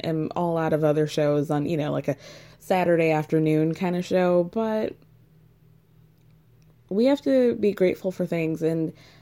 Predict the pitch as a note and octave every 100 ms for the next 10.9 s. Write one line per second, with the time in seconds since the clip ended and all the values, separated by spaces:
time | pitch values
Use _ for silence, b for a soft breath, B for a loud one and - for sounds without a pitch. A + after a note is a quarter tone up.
0 | B B _ F3 G3+ A3+ G#3+ - _ _
1 | _ - - F#3 F#3 F3+ - F#3+ F3+ F3
2 | E3+ E3+ D#3 E3 E3 D#3 D3 C#3+ D#3 F3
3 | E3+ F3+ - F3+ F3 G3+ F3+ E3 D#3+ D#3+
4 | C#3+ C#3+ C#3+ F3+ F#3+ - - D#3 D3 D3
5 | - - _ - E3+ C#3 D3 - _ _
6 | _ D#3 D3+ - - F#3 F3+ D3 D#3 -
7 | - - - - F#3 - - B B B
8 | - F#4 - E4+ E4 A#3 A3 G3+ F#3+ F#3+
9 | F#3 F#3 - - _ - D#3+ D#3 C#3+ D3
10 | B2+ - - - - B3+ C4+ C4+